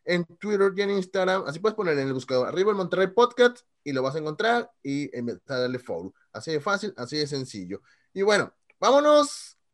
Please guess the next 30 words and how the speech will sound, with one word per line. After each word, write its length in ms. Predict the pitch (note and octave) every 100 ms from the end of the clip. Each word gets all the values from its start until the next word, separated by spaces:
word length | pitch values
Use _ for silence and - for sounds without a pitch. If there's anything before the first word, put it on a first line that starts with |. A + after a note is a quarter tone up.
| _ -
a 80 | D#3+
lo 140 | E3
que 80 | E3
nos 160 | D#3+
truje, 360 | F3+ F#3+ F#3 E3+
Chencha. 460 | F3 E3+ E3 D#3 -
Híjole, 760 | A3+ C4+ C#4 A3+ F#3 D#3 C3+
pues 200 | B2 C#3
como 220 | - D#3 D#3+
dijo 220 | G#3+ A#3
Carlos, 560 | F#3+ G3+ G3+ D#3 - _ _ _ _ _ _ _ _ _ _
qué 220 | - G#3+
ditas 580 | A3+ B3 A#3+ B3 B3 B3 _ _ -
tan 420 | F#3+ G3 G3+ - _ _
feos, 640 | - F3 F3 F3 F3+ _ -
porque 760 | F#3 F3+ E3+ F3 E3+ F3 F3 _ _ _ -
primero, 640 | D#3 F#3 C4 D4+ D#4+ D#4 _ _ _ _ _ _
tropezón 520 | D#3+ D3+ D3+ C#3+ G3 A3+
contra 300 | A#3+ G#3+ G3
Pachuca. 580 | D3+ E3+ D3+ C3 A2+ G#2+
Ya 180 | G3+
Pachuca 480 | A#3+ A3+ G#3+ G#3+ G#3+ G3+
ya 300 | F3+ G3 G3
nos, 160 | F3+
ya 300 | F3 D3 D#3+
nos 140 | G3+ G3
agarró 220 | D#3 D3+
de 60 | E3
bajada 380 | C#3+ C#3 C#3+
Pachuca. 500 | B2+ - B2 A#2 G2+